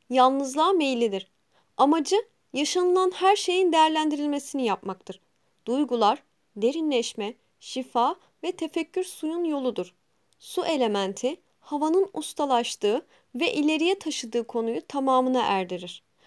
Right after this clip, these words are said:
Hayatta başınıza gelen çoğu şeyin sebebini anlamamıza yardımcı olur.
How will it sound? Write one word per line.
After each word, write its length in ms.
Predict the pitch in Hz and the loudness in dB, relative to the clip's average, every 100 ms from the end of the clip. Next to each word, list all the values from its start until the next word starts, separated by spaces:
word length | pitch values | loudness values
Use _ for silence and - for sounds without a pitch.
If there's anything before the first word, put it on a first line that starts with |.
| _ | _
Hayatta 560 | - 226 226 233 - 370 | -6 2 2 2 0 0
başınıza 440 | 294 - 294 285 | -2 -2 -4 -2
gelen 360 | 311 269 247 247 | -2 0 0 -2
çoğu 300 | - 294 359 | -4 -4 -4
şeyin 280 | - 247 220 | -2 -2 -2
sebebini 500 | - 220 226 220 320 | -4 -4 -2 -4 -4
anlamamıza 680 | - 254 247 247 240 240 381 | -2 0 0 0 -2 0 0
yardımcı 600 | 311 240 220 220 202 202 | 4 2 2 -2 -2 -2
olur. 400 | 175 175 - | -2 -4 -10